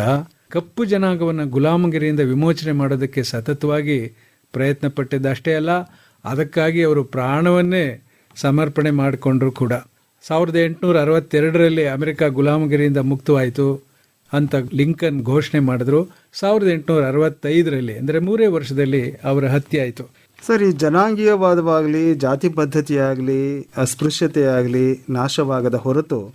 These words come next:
Speaker 2: ಸಮಾನತೆಯ ಸಮಾಜ ನಿರ್ಮಾಣ ಕಷ್ಟ ಸಾಧ್ಯ. ಈ ನಿಟ್ಟಿನಲ್ಲಿ ಅಂಬೇಡ್ಕರ್ ಅವರು ಮಾನವತೆಗೆ ಮಿಡಿದ ಜಾಗತಿಕ ವ್ಯಕ್ತಿತ್ವವಾಗಿ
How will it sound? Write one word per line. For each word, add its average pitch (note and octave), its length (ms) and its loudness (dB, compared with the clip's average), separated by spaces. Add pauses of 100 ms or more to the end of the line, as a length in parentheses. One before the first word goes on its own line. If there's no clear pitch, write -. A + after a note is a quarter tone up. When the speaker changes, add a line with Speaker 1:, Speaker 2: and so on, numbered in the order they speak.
(140)
Speaker 2:
ಸಮಾನತೆಯ F3 680 2 (260)
ಸಮಾಜ D3 380 0
ನಿರ್ಮಾಣ C#3 460 0
ಕಷ್ಟ C3+ 320 -4
ಸಾಧ್ಯ. B2 640 -2 (460)
ಈ C4+ 120 4
ನಿಟ್ಟಿನಲ್ಲಿ G#3+ 600 0 (520)
ಅಂಬೇಡ್ಕರ್ A3 440 0
ಅವರು F#3+ 260 2
ಮಾನವತೆಗೆ F3+ 680 0
ಮಿಡಿದ D3+ 320 2
ಜಾಗತಿಕ D3 480 -2
ವ್ಯಕ್ತಿತ್ವವಾಗಿ D3 1080 0